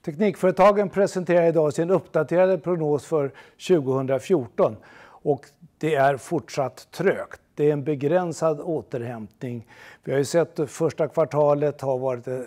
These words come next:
trögt och, eh, det går inte så fort upp i konjunkturen som vi har trott tidigare. Förklaringen ligger framförallt på e-, Europamarknaden. Det har varit trögt att få Europa att komma igång.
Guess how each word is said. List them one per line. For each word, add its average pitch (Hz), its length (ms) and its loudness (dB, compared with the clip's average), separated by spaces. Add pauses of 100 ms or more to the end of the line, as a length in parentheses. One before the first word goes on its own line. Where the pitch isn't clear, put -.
(120)
trögt 175 520 4 (200)
och, - 580 -6
eh, 143 240 2
det 151 220 -4
går 156 320 2
inte 143 340 -4
så 139 140 -10
fort - 360 -8
upp - 440 -6
i 139 200 -4
konjunkturen 139 800 -6
som 123 180 -14
vi 117 200 -8
har 120 260 -14
trott - 540 -18
tidigare. 135 640 -2 (420)
Förklaringen 170 640 4
ligger 139 240 -2
framförallt 139 640 -2
på 131 180 -4
e-, 120 180 -6 (380)
Europamarknaden. 131 1040 -2
Det 117 120 -8
har 120 140 -6
varit 117 460 -12
trögt 160 520 2
att 139 100 -8
få 156 200 -2
Europa 147 500 -2
att 131 420 -10
komma 139 300 -4
igång. 143 400 0